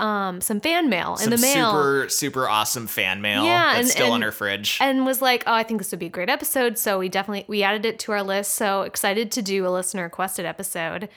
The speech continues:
Speaker 1: And it's also our hundredth episode.
Speaker 2: Our hundredth adaptation.
Speaker 1: Yes.
Speaker 2: One hundred books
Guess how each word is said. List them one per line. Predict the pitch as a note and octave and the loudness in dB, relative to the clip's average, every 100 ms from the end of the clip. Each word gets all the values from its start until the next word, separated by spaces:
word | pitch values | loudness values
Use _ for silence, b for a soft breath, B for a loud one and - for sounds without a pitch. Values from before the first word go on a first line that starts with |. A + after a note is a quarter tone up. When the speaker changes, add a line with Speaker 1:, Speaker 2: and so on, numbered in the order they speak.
| B B B | B B B
Speaker 1:
And | A#3+ C#4 E4 D#4 E4 F#4 - - | 0 2 2 2 0 -4 -4 -4
it's | - - | -4 -2
also | G3 A3 A3+ D#4 D#4+ E4 F4+ F#4+ _ _ | 0 0 0 2 4 4 2 -2 _ _
our | A3 A#3 A#3+ | 2 4 2
hundredth | A3+ A3+ A#3 B3+ C#4+ E4 E4 - | 0 0 2 2 0 -2 0 0
episode. | D4+ G#4+ - F#3+ F3 - - | 2 2 2 0 -2 -4 0
Speaker 2:
Our | C#3 C3 | 2 2
hundredth | C#3+ D3 C#3+ E3+ E3+ - - | 2 0 2 0 0 -6 2
adaptation. | C3+ C3+ C3+ - A2+ G2+ - F#2 E2 F2+ - - | 4 4 2 0 -2 0 -2 -2 -4 -8 -10 -6
Speaker 1:
Yes. | G2 F#2 - - - - | -6 -2 -2 -4 -8 -2
Speaker 2:
One | B2+ D3+ | 0 2
hundred | D#3+ D#3 D#3+ D#3 D3+ D3 - _ _ | 2 2 2 2 0 -4 -6 _ _
books | C#3+ C#3 - - - | -2 0 0 0 -4